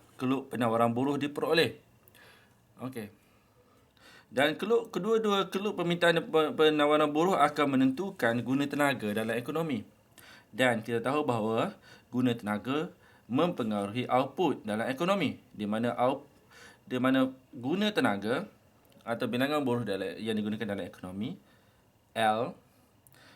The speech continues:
uh, juga bes-, uh, juga modal. Uh, kedua, ini dua faktor yang penting dalam, uh, output, iaitu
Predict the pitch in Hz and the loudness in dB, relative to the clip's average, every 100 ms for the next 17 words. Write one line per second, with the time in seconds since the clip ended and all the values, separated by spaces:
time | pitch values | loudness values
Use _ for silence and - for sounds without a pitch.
0 | _ _ _ - 113 113 113 113 110 104 | _ _ _ -10 -6 -6 -6 -6 -8 -10
1 | 123 123 170 175 165 143 143 131 131 131 | -10 -6 -2 4 4 6 2 0 -2 -2
2 | - 127 123 135 151 143 131 - _ _ | 0 2 4 2 0 0 -2 -8 _ _
3 | - 117 120 120 117 156 214 - _ _ | -18 -6 0 4 6 4 0 -12 _ _
4 | _ _ _ - _ - 120 120 147 127 | _ _ _ -20 _ -8 -6 -6 -6 -8
5 | 143 147 147 143 139 120 135 123 131 147 | -6 -2 0 0 0 0 2 2 0 -2
6 | 147 131 120 120 117 107 113 110 110 117 | 0 2 4 4 2 0 -2 -2 2 0
7 | 117 151 175 - - - _ - 117 120 | 2 -2 -2 -10 -20 -20 _ -8 -6 -4
8 | 151 | -4